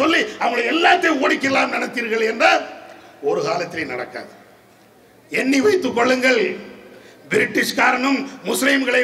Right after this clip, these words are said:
ஒடுக்குவதற்காக இந்து முஸ்லிம்களுக்கு மத்தியில பிரிவினை தான் ஏற்படுத்தினான். இந்து முஸ்லிம்களுக்கு மத்தியில இருந்த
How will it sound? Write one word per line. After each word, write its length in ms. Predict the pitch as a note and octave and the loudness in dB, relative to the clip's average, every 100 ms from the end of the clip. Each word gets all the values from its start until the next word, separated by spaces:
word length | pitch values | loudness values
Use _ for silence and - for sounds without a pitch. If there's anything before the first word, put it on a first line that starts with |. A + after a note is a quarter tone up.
| A3+ | 2
ஒடுக்குவதற்காக 680 | C4+ D#4+ C#4 C4+ C4+ C4+ C4+ C#4 C4 C4+ | 0 2 2 2 2 0 2 2 0 0
இந்து 180 | D#4 D4+ | 0 0
முஸ்லிம்களுக்கு 540 | C#4 B3+ C#4 C#4 C#4 B3 | 0 0 0 0 0 -2
மத்தியில 340 | B3 C4 C4+ F4 E4 - - - | -2 -2 2 4 4 0 -12 -2
பிரிவினை 420 | B3+ D#4+ E4 E4+ E4+ E4 | 2 4 4 4 4 4
தான் 140 | E4+ E4+ | 4 4
ஏற்படுத்தினான். 720 | F4+ F#4 E4 D4+ D#4+ D#4+ C#4+ G3 - - - - - - - _ _ - - | 4 2 0 2 2 2 2 -2 -12 -20 -20 -20 -20 -20 -20 _ _ -10 -2
இந்து 180 | F#4 E4 D#4 | 0 2 0
முஸ்லிம்களுக்கு 500 | D4+ D4+ D#4 D4+ C4+ D4 | 0 2 2 0 0 -2
மத்தியில 300 | - C#4+ C#4+ C4+ - A3+ | 0 0 0 0 -2 0
இருந்த 240 | E4 D#4+ | 2 4